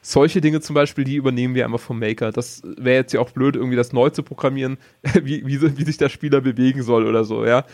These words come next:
Das sind einfach ja relativ gesetzte Standards. Ähm,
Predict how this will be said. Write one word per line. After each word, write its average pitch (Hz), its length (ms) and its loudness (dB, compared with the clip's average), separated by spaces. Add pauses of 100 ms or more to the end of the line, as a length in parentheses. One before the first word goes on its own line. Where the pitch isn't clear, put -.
(160)
Das - 160 -4
sind 143 80 -2
einfach 139 240 0
ja 143 80 4
relativ 143 680 0 (140)
gesetzte - 420 -2
Standards. 110 680 -4 (480)
Ähm, 120 320 4